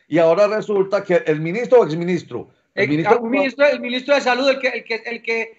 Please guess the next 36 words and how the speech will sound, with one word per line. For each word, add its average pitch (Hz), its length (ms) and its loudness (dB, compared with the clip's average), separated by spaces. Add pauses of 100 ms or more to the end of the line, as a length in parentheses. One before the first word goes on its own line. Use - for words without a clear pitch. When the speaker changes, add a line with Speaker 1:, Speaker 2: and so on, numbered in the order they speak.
Speaker 2:
el 208 100 -10
que 226 80 -4
estaba 247 340 2
antes 277 240 -2
del, 226 200 -2
del 226 120 -4
actual, 240 300 -2
obviamente, 269 800 -2
le 214 80 -4
tocó 214 220 -2
Speaker 1:
Ajá. - 140 2
Speaker 2:
la 262 60 -2
pandemia, 233 580 -4 (120)
y - 100 -2
hoy 220 80 4
Speaker 1:
Obvio, 214 160 2
Speaker 2:
tiene 262 320 2
covid. 269 300 -4
Speaker 1:
obvio. 220 340 -10 (160)
Y 156 100 0
entonces, 190 280 2
¿qué, 214 140 2
qué, 208 220 2
qué, 202 140 -4
qué, 190 160 -12
qué 196 120 0
piensan 202 340 0
ustedes 185 260 -2
que 185 100 -2
va 180 140 4
a - 20 2
decir 190 200 0
Speaker 2:
Él 202 60 0
Speaker 1:
la, 202 140 2
el 190 100 0
Speaker 2:
dice 269 380 -2